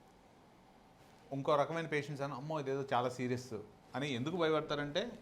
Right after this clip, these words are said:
ఇక్కడ చూసారనుకోండి, ఇలా గడ్డలాగా ఉంటాయి కొంతమందికి, క్యాన్సర్ లెక్క,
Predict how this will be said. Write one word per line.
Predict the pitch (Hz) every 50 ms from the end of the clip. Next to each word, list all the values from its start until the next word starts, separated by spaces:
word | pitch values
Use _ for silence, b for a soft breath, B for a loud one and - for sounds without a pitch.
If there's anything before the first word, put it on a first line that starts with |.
| -
ఇక్కడ | - - 143 131
చూసారనుకోండి, | 131 139 - 170 160 123 113 107 107 104 104 104 101 98 - - - - - B B B B B B B -
ఇలా | 139 139
గడ్డలాగా | 120 123 120 117 143 156 170 170 156
ఉంటాయి | 139 127 127 113
కొంతమందికి, | 107 113 113 110 113 110 107 101 95
క్యాన్సర్ | - 113 110 110 110 113 110
లెక్క, | 104 98 - - - - -